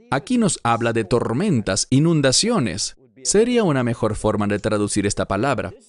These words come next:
Y esta es una palabra, yo anoté aquí encima de esta palabra griega, escribí la palabra shitafón. Shitafón es una inundación que viene y barre las cosas a su paso.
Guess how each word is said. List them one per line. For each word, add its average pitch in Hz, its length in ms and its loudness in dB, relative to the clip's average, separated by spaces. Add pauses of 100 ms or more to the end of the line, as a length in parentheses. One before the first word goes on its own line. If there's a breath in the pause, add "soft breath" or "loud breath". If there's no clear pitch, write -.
(560)
Y 131 160 4
esta 240 200 0
es - 80 -2
una 120 220 -2
palabra, 98 320 0
yo 160 180 0
anoté 190 320 0
aquí 127 220 -2
encima 120 440 0
de 104 120 0
esta 107 180 -2
palabra 127 380 0
griega, 123 440 0 (420)
escribí 226 520 0
la 226 160 0
palabra 120 340 0
shitafón. 127 840 0 (1000)
Shitafón 131 800 2
es 120 160 0
una 123 200 2
inundación 139 840 2
que 135 200 2
viene 143 600 0 (260)
y 123 180 0
barre 170 520 0
las 110 220 0
cosas 101 420 0
a 107 60 0
su 110 180 0
paso. 185 480 -2